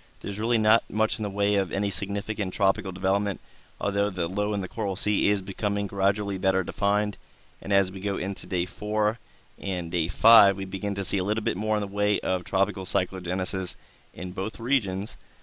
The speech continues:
but the difference between the G F S and E C M W F model tracks with regard to the Darwin system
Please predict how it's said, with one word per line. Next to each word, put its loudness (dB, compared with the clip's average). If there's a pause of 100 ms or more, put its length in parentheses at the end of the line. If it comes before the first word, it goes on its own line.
(140)
but -2
the -4
difference 2
between -2
the -2
G 4
F 4
S 6
and 2
E 0
C 0
M 2
W 2
F -2
model 4
tracks 4
with -8
regard 4
to -8
the -2
Darwin -4
system 0